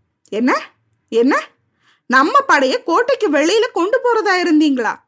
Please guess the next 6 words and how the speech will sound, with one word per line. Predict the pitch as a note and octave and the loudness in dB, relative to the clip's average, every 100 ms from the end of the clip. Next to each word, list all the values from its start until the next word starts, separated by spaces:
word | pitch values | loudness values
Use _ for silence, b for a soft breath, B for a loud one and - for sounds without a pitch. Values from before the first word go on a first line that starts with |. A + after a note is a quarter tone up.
| _ b b b | _ b b b
இந்த | - C5 | -4 2
அபூர்வமான | A#4 C#4+ C4+ A4 C5 A#4+ A#4 A4 C5 C5+ | 4 4 2 2 4 2 0 0 0 0
அதிசயமான | E4+ C4+ G4+ A4 G#4 G4+ C5 C5+ | 0 0 -4 -2 -2 0 -2 -2
யோசனைய | F#4 F4 F#4+ E4+ D#4 A#3+ - | -4 -4 -2 0 0 -2 -8
யார் | G3+ G#3+ C4 A4+ - | -6 -2 0 -2 -2
பண்ணது? | F4 D4+ C#4+ D4 | 0 0 0 -4